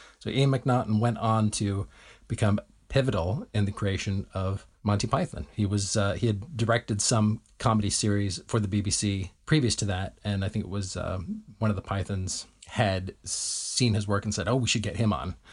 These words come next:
So he directed and produced almost all of the, uh, Monty Python episodes, as well as,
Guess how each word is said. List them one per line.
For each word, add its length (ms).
So 220
he 200
directed 540
and 140
produced 480
almost 420
all 300
of 140
the, 220
uh, 180
Monty 220
Python 300
episodes, 580
as 160
well 380
as, 640